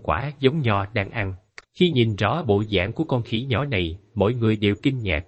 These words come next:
Không phải vì con khỉ nhỏ này có gì mạnh mẽ hay khủng khiếp, mà là vì con khỉ nhỏ này lại không có bất kỳ khí thế hùng hổ nào. Cảm giác chỉ là một con khỉ nhỏ, bình thường không thể bình thường hơn,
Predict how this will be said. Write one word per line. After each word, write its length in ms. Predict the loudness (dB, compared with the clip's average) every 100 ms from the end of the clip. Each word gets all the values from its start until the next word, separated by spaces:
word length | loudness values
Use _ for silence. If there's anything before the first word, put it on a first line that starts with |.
| _ _ _ _
Không 200 | -2 -2
phải 200 | 0 -2 0
vì 120 | -2
con 200 | 0 -4
khỉ 200 | -2 -2
nhỏ 220 | 0 -2
này 200 | -2 -4
có 160 | -2 -2
gì 200 | -2 -4
mạnh 260 | -2 -6 -2
mẽ 260 | -2 -2 -2
hay 140 | -2
khủng 220 | -2 -4 -4
khiếp, 220 | 0 0 -2 -20 _ _
mà 120 | -2
là 180 | 0 0 -2
vì 120 | -2
con 240 | -2 -4
khỉ 200 | -2 -2
nhỏ 240 | 0 -2 -2
này 340 | -2 -4 -6 -14 _ -4
lại 140 | -2
không 200 | -2 -4
có 180 | -2 0
bất 300 | 2 2 2
kỳ 160 | -2 0
khí 240 | 0 0 0
thế 280 | 0 0 0
hùng 160 | -4 -2
hổ 220 | -2 -2 -2
nào. 280 | -4 -4 -10 _ _
Cảm 160 | -4 0
giác 240 | 0 0
chỉ 140 | 2 2
là 100 | 2
một 220 | -2 0
con 180 | 0 0
khỉ 280 | 0 -2 0
nhỏ, 360 | -2 -2 -4 -10 -4
bình 200 | 0 0
thường 340 | 2 2 2 0
không 240 | -2 -2
thể 180 | -2 -2
bình 220 | 0 -2
thường 240 | -2 -2 0
hơn, 280 | 0 0